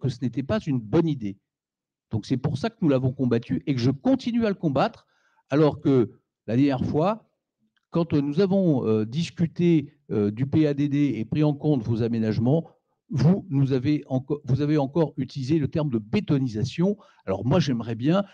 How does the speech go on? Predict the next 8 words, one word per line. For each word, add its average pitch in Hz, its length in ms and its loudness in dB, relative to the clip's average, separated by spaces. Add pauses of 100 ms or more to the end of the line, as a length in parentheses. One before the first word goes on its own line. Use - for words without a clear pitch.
(100)
que 117 80 -4
vous 110 120 -4
me 143 120 2
l'expliquiez, 196 800 -2 (320)
que 143 380 2 (760)
prendre 175 500 2 (240)
les 123 160 2
surfaces 165 720 0